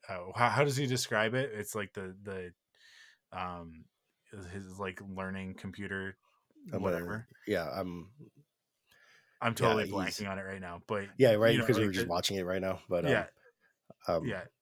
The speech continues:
Speaker 2: he's a learning computer, you know, um, yeah, <sighs> there's also multiple cuts. So, like, now in my head, I'm thinking about the director's cut where he actually goes into further detail <laughs> of who he is.
Speaker 1: Yeah, yeah, yeah.
Speaker 2: But, um, but yeah,
Speaker 1: But
Speaker 2: you're
Speaker 1: yeah, like
Speaker 2: completely right. It,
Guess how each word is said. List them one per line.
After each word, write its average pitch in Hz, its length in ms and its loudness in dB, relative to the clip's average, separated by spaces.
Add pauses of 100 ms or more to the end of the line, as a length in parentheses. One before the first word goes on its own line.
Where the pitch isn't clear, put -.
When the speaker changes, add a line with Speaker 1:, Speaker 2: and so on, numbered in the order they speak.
(1080)
Speaker 2:
he's 90 140 -2
a 90 80 -4
learning 98 300 0
computer, 90 560 -2 (200)
you 92 60 0
know, 82 320 0 (100)
um, 87 240 -4 (300)
yeah, 120 200 4 (160)
<sighs> - 160 -14
there's 101 300 -2
also 95 280 0 (160)
multiple 92 480 -6
cuts. - 340 -2
So, - 120 0
like, 85 200 -2
now 92 160 0
in 90 60 0
my 85 120 -2
head, 90 240 0
I'm 82 100 -6
thinking 82 340 -6
about 80 360 -6
the 80 360 -6 (140)
director's 85 460 -4
cut 80 320 -2
where 90 260 -2
he 90 160 0
actually 85 240 -2
goes 82 260 -2
into 80 320 -2
further 101 340 0
detail 90 440 8
<laughs> - 60 0
of 120 120 8
who - 180 8
he - 300 2
is. 120 280 8
Speaker 1:
Yeah, - 20 4
yeah, 98 300 2
yeah. 92 220 -2 (320)
Speaker 2:
But, 90 260 6
um, 82 320 0 (640)
but 127 140 8
yeah, 120 80 8
Speaker 1:
But 135 80 10
Speaker 2:
you're 123 80 12
Speaker 1:
yeah, 127 180 12
like - 0 -
Speaker 2:
completely 123 360 6
right. 98 200 6
It, 95 180 -4